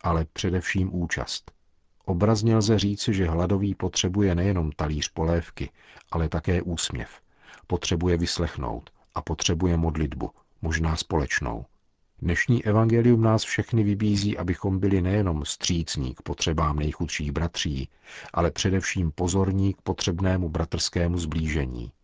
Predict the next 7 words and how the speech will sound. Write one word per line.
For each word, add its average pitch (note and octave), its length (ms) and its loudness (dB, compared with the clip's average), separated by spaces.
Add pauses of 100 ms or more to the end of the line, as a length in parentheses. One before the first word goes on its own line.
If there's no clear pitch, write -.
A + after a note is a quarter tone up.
(220)
smyslu D#2+ 460 -2
života E2+ 420 0
a E2+ 140 -2
laskavosti. - 760 -6 (600)
To G2+ 120 2
je F2+ 140 4
výzva C#2+ 360 -2